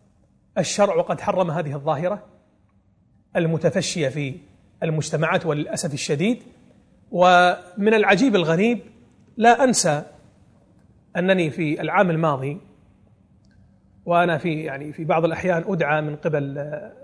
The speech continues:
بعض المدارس والمؤسسات التعليمية في الكويت لألقي بعض الم-، المحاضرات في المدارس والتجمعات ال-، ال-، الطلابية.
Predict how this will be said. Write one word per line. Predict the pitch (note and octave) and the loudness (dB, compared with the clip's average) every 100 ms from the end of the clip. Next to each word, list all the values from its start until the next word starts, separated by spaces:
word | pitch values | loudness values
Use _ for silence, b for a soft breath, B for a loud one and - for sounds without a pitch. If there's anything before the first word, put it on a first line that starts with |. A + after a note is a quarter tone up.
| - | -4
بعض | D#3+ D3+ | -2 -2
المدارس | D3 C#3 F3 D#3 - | -2 0 2 0 -6
والمؤسسات | D#3+ C#3+ - E3 - - - | -12 -10 -6 -6 -8 -16 -16
التعليمية | G3+ - E3+ C#3+ D3+ F#3+ D3 | -16 -10 -8 -4 -4 -2 -4
في | D#3 C#3 C#3+ b b b | -6 -10 -10 b b b
الكويت | G#3 D3 D#3+ F3+ G#3+ - - B B | -16 -10 2 4 4 -2 -14 B B
لألقي | G#3+ C4 B3+ G3 | 0 2 2 2
بعض | F3 D#3+ D#3 | 2 2 0
الم-، | D3+ D#3+ D3 D3 - | -2 -8 -10 -10 -10
المحاضرات | E3 D3+ - C3+ C#3 E3+ G3+ - - _ _ - | -8 -6 -4 -4 0 0 -2 -10 -20 _ _ -10
في | D#3+ | -6
المدارس | D#3 D3+ E3 E3+ - - - _ - | -2 2 2 0 -6 -10 -20 _ -6
والتجمعات | F#3+ D3+ C#3+ C#3+ D3 - - - F#3+ F3+ E3+ D#3 E3+ E3+ | -2 0 0 -2 -6 -6 -10 -4 0 0 0 0 -2 -4
ال-، | D3 C#3+ | -10 -10
ال-، | D3 - | -10 -12
الطلابية. | - E3+ E3+ D3+ B2+ C3 B2 | -12 -8 -4 -4 -4 -8 -12